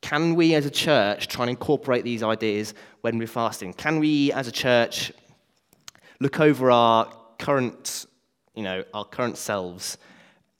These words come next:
you know, without making excuses or without ex-, explanations and saying, you know, "Are, are we doing these things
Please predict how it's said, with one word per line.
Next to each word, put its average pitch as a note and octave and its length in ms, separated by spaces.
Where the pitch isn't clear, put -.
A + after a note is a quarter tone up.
you G#2+ 80
know, G2 140
without A#2+ 260
making C3+ 220
excuses A#2 760
or F#2+ 340
without G#2 180
ex-, - 180
explanations A#2 680
and G2 140
saying, G2+ 540
you G2+ 80
know, F#2 200
"Are, B2+ 640
are B2 120
we B2+ 100
doing A2 260
these G2+ 240
things F2+ 720